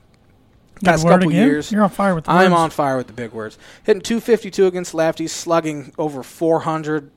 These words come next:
Speaker 2: or four thirty, O P S of seven sixty-one. You look at last year, um, they only hit one ninety-six against left-handed pitching, slugged just three eleven. The year before, they signed Nick Castellanos to try to, uh,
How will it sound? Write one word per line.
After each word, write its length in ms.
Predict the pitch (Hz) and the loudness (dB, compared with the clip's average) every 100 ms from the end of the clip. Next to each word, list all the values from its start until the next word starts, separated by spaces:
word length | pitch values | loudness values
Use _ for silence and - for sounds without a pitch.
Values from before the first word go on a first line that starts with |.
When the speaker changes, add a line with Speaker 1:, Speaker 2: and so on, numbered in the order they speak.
| - | -10
Speaker 2:
or 140 | 180 | -10
four 240 | - 175 | -4 -2
thirty, 600 | 156 - 175 180 175 170 - _ _ - | -2 -2 -2 0 0 -2 -6 _ _ -4
O 80 | 160 | -4
P 160 | 165 | 0
S 160 | 160 151 | -2 -2
of 80 | 131 | -6
seven 300 | - 156 143 | -4 -4 -4
sixty-one. 640 | 151 - 139 143 143 139 | -10 -10 -10 -6 -6 -8
You 100 | 131 | -8
look 140 | 139 139 | -8 -8
at 100 | 110 | -6
last 440 | 127 135 135 - | 0 0 0 -4
year, 340 | 131 127 127 - _ _ - _ - | -10 -8 -8 -12 _ _ -20 _ -12
um, 200 | 113 117 | -10 -8
they 100 | 127 | -8
only 200 | 127 113 | -10 -12
hit 420 | 139 127 117 - _ _ _ - - | -8 -8 -10 -16 _ _ _ -20 -18
one 240 | 131 160 165 | -4 -2 0
ninety-six 560 | 151 156 143 - 151 | -2 -4 -6 -8 -8
against 240 | - 143 - | -10 -12 -8
left-handed 440 | 139 - 135 123 | -8 -6 -12 -12
pitching, 460 | - 127 - 117 117 | -12 -12 -12 -14 -16
slugged 460 | - - 139 131 | -14 -10 -8 -8
just 260 | 127 113 - | -10 -14 -14
three 220 | - 135 | -10 -8
eleven. 480 | 131 120 123 120 120 - - - | -8 -8 -8 -10 -14 -18 -20 -8
The 80 | 156 | 0
year 140 | 180 | 2
before, 400 | 160 - 165 165 | 2 -2 0 0
they 120 | 147 | 0
signed 260 | 139 151 147 | -4 -6 -6
Nick 160 | 156 - | -8 -4
Castellanos 800 | 151 139 143 135 147 147 127 - | -4 -4 -6 -4 -4 -4 -6 -10
to 80 | |
try 240 | - 135 135 | -6 -4 -4
to, 240 | 127 123 | -6 -8
uh, 160 | 117 | -8